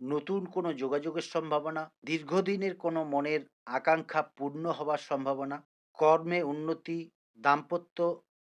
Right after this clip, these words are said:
ও পারিবারিক ক্ষেত্র শুভ। নতুনভাবে কোনো সম্পর্কে জড়াতে চাইলে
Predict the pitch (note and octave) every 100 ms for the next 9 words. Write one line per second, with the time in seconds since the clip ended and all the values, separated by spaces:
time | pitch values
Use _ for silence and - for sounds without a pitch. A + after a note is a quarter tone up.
0 | - C3 B2 C#3 D3 D#3 D#3+ D#3+ - D3+
1 | - - D3 C#3+ _ - C#3+ B2+ D3+ D3
2 | _ _ _ _ C#3 D#3 D3+ G#3 F3 F3
3 | F3 E3+ D#3+ D#3 - D3+ E3 D#3+ - A#2
4 | C3 C3+ D3+ - D#3 D3